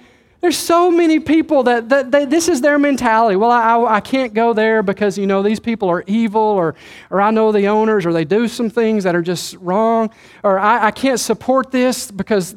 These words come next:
they have a different theology than me. They just don't believe the same as me." Here's what I want you to consider. Um,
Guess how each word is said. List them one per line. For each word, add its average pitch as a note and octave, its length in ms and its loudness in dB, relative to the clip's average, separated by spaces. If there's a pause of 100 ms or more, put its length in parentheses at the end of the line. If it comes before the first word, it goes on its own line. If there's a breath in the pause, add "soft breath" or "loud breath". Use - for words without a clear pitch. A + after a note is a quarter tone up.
(140)
they A3+ 200 -2
have A#3+ 120 2
a G3 60 0
different A3+ 340 0
theology A3 600 2
than A3+ 180 0
me. A#3 320 0
They G3+ 120 0
just G3 200 -4
don't G#3+ 160 -2
believe G#3 320 0
the G#3 40 -6
same A#3 300 -4
as A3 140 -6
me." A3+ 180 -2 (640 loud breath)
Here's F#4 240 0
what F#4 80 2
I D4 80 4
want C4+ 260 0
you A#3+ 60 -2
to A3 80 -2
consider. E3 540 -4 (1700 soft breath)
Um, A#3 320 -2